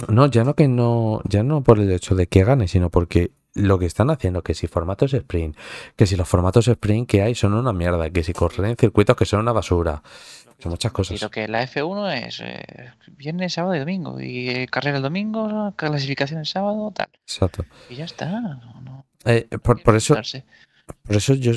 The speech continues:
Speaker 1: es cierto que sí digo o sí pienso, eh, realmente que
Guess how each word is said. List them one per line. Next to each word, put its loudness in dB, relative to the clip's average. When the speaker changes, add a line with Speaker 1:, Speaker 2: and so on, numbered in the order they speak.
Speaker 1:
es -2
cierto 6
que 4
sí 2
digo 2
o -2
sí 0
pienso, 4
eh, 0
realmente 0
que -2